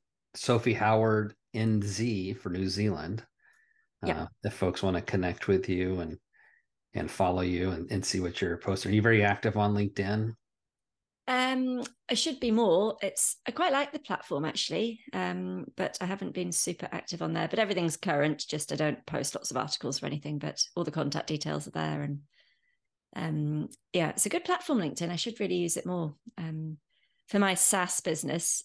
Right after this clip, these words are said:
Speaker 2: in the, the business plan there, there's a game plan of going out and finding lots of publishers through LinkedIn, just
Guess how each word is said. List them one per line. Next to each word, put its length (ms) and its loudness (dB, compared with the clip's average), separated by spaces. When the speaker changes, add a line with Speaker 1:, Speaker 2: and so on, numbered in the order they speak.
Speaker 2:
in 160 -2
the, 320 -2
the 60 -6
business 280 -2
plan 280 0
there, 180 2
there's 160 -4
a 40 -8
game 280 0
plan 300 -2
of 160 -4
going 240 -2
out 160 -4
and 100 -12
finding 300 -2
lots 180 -6
of 100 -12
publishers 520 -2
through 240 -2
LinkedIn, 440 -2
just 280 -4